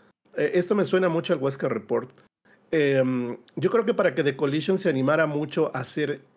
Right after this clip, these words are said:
precisamente este título, como tal, dijo que claramente que no era un spin-off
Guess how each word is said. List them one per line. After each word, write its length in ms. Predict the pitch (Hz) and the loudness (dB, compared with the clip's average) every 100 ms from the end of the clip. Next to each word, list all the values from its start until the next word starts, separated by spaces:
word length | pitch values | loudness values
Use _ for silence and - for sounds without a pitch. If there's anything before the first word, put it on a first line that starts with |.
| - | -14
precisamente 800 | - 135 165 170 160 160 156 - | -6 -4 -2 0 0 0 -2 -2
este 240 | 165 - 156 | -2 -2 -4
título, 600 | 135 135 147 151 311 - _ _ _ _ | -4 -8 -4 -2 -2 -6 _ _ _ _
como 260 | - 127 131 | 0 0 2
tal, 320 | 147 160 160 | 0 0 -2
dijo 260 | 143 160 135 | -2 -2 -2
que 140 | 123 | -4
claramente 440 | 143 143 143 139 135 | 0 0 0 -2 -2
que 80 | |
no 80 | 127 | -2
era 80 | 131 | 0
un 100 | 135 | -2
spin-off 640 | 123 - 131 123 127 - | -4 -4 -4 -2 -4 -6